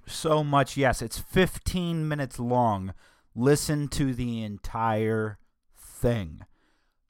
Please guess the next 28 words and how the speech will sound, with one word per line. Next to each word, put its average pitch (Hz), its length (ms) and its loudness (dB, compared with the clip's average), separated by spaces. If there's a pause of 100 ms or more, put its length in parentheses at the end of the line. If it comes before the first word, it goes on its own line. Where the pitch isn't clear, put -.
(180)
Things, 214 720 2
hashtag, 123 960 -2 (160)
hashtag 180 680 0
things 233 380 -2
that 165 180 0
don't 160 280 -4
happen 123 440 -2
today. 92 420 -10 (880)
That 208 320 4
is 170 220 -4
what, 135 300 0 (760)
that, 190 300 -2
that 208 160 -6
is 196 140 -4
the 147 80 0
world 160 300 2
that 151 140 0
we 139 80 -4
live 127 220 0
in, 101 140 -2
and 107 180 -6
it's 123 180 -8
increasingly 131 960 -6 (320)
becoming 135 540 -2
a 123 120 -6
little 131 180 -4
more 120 200 -2
dangerous, 110 840 -8